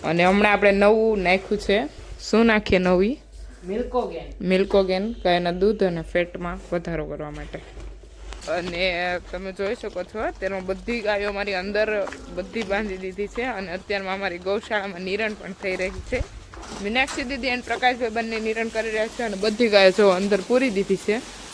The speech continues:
Speaker 1: અને લાઇટ નથી એટલે થોડુંક અંધારું લાગશે તમને. અને પ્રકાશભાઈ પણ આવી ગયા છે.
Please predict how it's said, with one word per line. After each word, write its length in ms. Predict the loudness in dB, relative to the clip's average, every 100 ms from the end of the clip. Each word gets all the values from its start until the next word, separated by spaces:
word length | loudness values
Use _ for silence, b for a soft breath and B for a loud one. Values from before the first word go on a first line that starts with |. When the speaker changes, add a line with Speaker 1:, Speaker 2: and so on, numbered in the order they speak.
| -4 0
Speaker 1:
અને 140 | 4
લાઇટ 260 | 6 4 2
નથી 220 | 0 2
એટલે 160 | 2 2
થોડુંક 760 | 4 8 10 12 12 10 0 0
અંધારું 560 | 2 4 6 6 6 2
લાગશે 400 | -2 -4 -10 -8
તમને. 300 | -6 -6 -8 -12 -14 -12 -12 -12 -14 -6
અને 140 | -4
પ્રકાશભાઈ 840 | -2 0 6 6 8 6 6 6 4
પણ 200 | 2 2
આવી 180 | 2 2
ગયા 260 | 2 2
છે. 200 | 0 -2